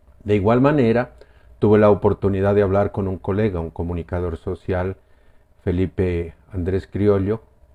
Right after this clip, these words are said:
del municipio del Tambo. Él es profesor de la Universidad Mariana de la ciudad de Pasto, y él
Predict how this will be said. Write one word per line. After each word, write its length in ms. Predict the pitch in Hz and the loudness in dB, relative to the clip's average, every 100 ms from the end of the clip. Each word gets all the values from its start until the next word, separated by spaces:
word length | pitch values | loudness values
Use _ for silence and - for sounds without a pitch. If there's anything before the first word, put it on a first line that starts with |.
| _ _ - | _ _ -14
del 320 | 82 82 80 | -6 -6 -6
municipio 600 | 82 85 80 98 90 92 | -8 -10 -8 -10 -6 -6
del 140 | 90 85 | -6 -4
Tambo. 440 | 107 107 104 98 | -2 0 2 2
Él 120 | 87 | 2
es 140 | 98 - | -4 -4
profesor 560 | 95 87 90 - 101 | -4 -4 -4 -4 -2
de 100 | 95 | -2
la 80 | 90 | -4
Universidad 640 | 85 87 87 82 92 95 | -6 -6 -10 -8 -8 -6
Mariana 580 | 95 92 85 95 101 92 | -6 -6 -4 -4 -4 -6
de 100 | 82 | -8
la 120 | 82 | -12
ciudad 320 | 85 - 90 92 | -14 -14 -12 -12
de 80 | |
Pasto, 540 | 92 - 101 - - 120 _ _ _ _ _ - | -8 -4 -4 -4 -12 -14 _ _ _ _ _ -8
y 200 | 90 101 | 0 2
él 360 | 104 113 120 | 4 2 -2